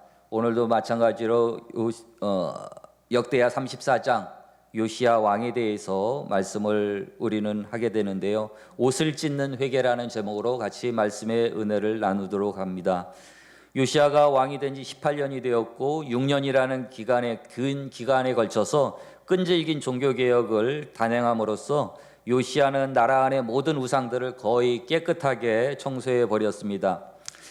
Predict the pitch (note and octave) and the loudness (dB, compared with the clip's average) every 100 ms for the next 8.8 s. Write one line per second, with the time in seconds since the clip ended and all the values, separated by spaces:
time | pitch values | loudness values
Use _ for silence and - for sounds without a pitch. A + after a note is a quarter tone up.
0 | - C#3 D3 C#3+ D3+ D3 - D3 D3 C#3+ | -12 -2 2 2 2 -2 -4 0 0 2
1 | C3+ C3 A#2+ B2 C#3 - - - _ _ | 0 -4 -4 -4 -4 -8 -20 -20 _ _
2 | _ - B2 C#3 E3+ F3 E3+ C#3 C3+ C#3+ | _ -2 0 2 4 6 6 4 2 -4
3 | C#3+ C3 - E3 E3 D#3+ D3 B2 B2 A#2+ | -6 -6 -4 0 0 2 0 -2 -6 -8
4 | - D#3 G#2+ - - _ - B2+ B2 - | -2 -2 -2 -10 -20 _ -4 -2 0 2
5 | C#3 C3 C3+ B2 C3+ C3 D3 C#3+ C#3 D3 | 2 2 -2 -4 -2 0 2 2 2 0
6 | C3+ A#2+ A#2+ A#2 A2 A2+ A#2+ C#3+ D#3 - | 0 -2 -2 -4 -4 -2 -2 -2 -4 -10
7 | - _ _ _ _ _ - G#2 A#2+ D3 | -20 _ _ _ _ _ -6 -2 0 2
8 | D#3 D#3+ C3+ B2 G#2 A#2+ D#3 A3 | 2 2 2 2 2 -2 -2 -8